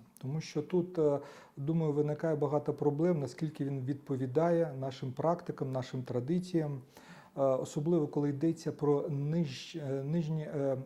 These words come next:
е, ланки, е, е, системи державного управління. Е, але так чи інакше, це вже крок вперед з точки зору інституціалізації боротьби з корупцією.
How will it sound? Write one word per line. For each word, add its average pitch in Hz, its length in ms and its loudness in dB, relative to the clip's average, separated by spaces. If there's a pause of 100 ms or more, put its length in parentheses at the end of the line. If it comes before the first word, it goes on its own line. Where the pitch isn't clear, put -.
(120)
е, 135 240 -2 (260)
ланки, 156 460 2
е, 139 440 0 (220)
е, 131 340 -2
системи 139 380 -6
державного 127 420 0
управління. 113 580 -4 (760)
Е, 123 380 -2 (140)
але 202 300 6
так 185 160 -2
чи - 160 -2
інакше, 196 380 4
це 175 180 0
вже 151 320 4 (100)
крок 156 260 4
вперед 196 400 2
з - 40 -14
точки 147 300 -2
зору 165 280 4 (280)
інституціалізації 156 1300 0
боротьби 127 420 -4
з 139 80 -14
корупцією. 113 640 -6